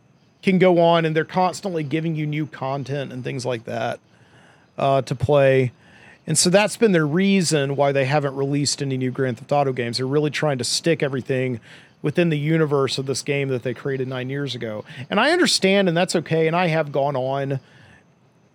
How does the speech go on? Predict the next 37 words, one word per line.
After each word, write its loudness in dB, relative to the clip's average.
in 2
brief 2
periods 0
in -2
the 0
last 0
nine -2
years 0
and -4
played -2
Grand -2
Theft -6
Auto 2
Online. 0
I 2
just 0
cannot 0
get -4
into -6
it, -6
uh, 2
primarily 6
because 4
it's -2
not 4
a 4
game 2
that -2
you -2
can 0
just -4
go 4
on 2
and 0
play -2
for -4
free. 0